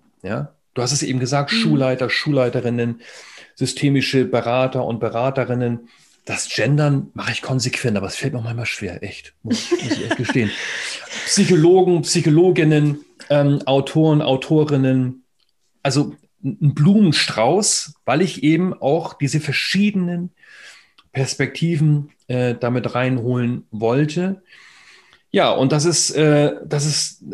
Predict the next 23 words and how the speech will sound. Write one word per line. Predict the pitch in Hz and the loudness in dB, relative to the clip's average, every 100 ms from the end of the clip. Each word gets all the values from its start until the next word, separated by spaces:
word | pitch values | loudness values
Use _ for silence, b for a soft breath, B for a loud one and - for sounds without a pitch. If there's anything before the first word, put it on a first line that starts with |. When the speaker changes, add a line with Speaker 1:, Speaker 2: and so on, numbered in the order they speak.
| - 98 - | -14 -16 -8
Speaker 1:
für | - | 0
mich | 151 170 - | 2 2 2
eine | 139 | 2
super | 131 170 180 | 2 2 0
spannende | - 151 147 135 | 2 0 2 2
Aufgabe. | 117 147 - 120 98 90 | 2 0 0 -2 0 -2
Ja? | 104 - | -4 -4
Also | 117 113 | -4 0
wenn | 143 | 0
ich | 139 | 0
mich | 135 - | -2 -2
hinsetze | 151 170 151 151 - | -2 0 0 0 -2
und | 98 | -4
ich | 127 | -6
frage | - 135 143 135 | -4 -2 -2 -2
mich, | 135 - - - | -4 -6 -14 -10
Mensch, | 123 127 - | -6 -6 -2
welche | 139 151 131 | -2 0 -2
Menschen | 127 143 139 | -2 -2 -4
würde | 123 131 | -2 -2
ich | 123 | -2
gerne | 120 120 | -4 -2
sprechen, | 113 - 139 165 175 | -4 -6 -6 -6 -8